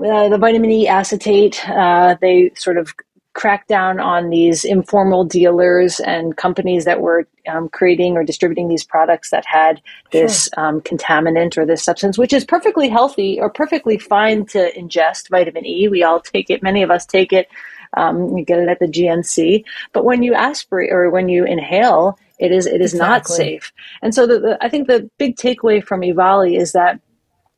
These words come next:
Speaker 1: it's, it, it probably existed before. Uh, it probably still exists now. And although we were able to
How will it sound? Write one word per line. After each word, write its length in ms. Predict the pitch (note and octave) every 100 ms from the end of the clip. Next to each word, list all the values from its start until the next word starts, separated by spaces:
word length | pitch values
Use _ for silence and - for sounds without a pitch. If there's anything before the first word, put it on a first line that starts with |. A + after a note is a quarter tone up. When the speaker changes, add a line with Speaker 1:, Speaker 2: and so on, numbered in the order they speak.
| - _ - _ -
Speaker 1:
it's, 260 | - - -
it, 200 | A3 G#3+
it 140 | A3 A3
probably 400 | G#3 G#3 B3 B3
existed 420 | F#3+ G#3+ A3+ G#3+
before. 560 | G#3 - E3+ E3+ F3 - - - -
Uh, 220 | - D#3 -
it 120 | -
probably 340 | - G3+ G3+ A3+
still 260 | - G#3
exists 540 | G3 E3 F3+ E3+ - -
now. 460 | D#3 D3 D#3 D#3+ - - - -
And 420 | G3+ F#3+ F#3 F#3 -
although 420 | - G3+ G3+ G#3+ A3
we 260 | G#3 G3+
were 160 | F#3 F#3
able 240 | F#3+ F#3+
to 120 | G3